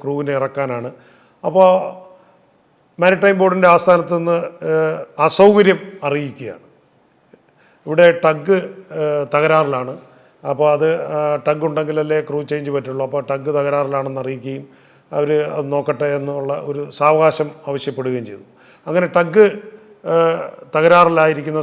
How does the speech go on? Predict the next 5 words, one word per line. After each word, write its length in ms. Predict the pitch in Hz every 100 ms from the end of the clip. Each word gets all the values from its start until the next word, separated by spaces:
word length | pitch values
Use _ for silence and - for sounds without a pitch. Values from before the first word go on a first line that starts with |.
| 143
സാഹചര്യത്തിൽ 480 | 147 147 147 151 185 - _ _ - 160
അദാനി 320 | 185 226 233 220
പോർട്ടിൻ്റെ 440 | 185 185 175 175 175 175 175
ടഗ് 280 | 156 139 170 - - _ - 147
വാടകയ്ക്ക് 540 | 160 185 190 151 175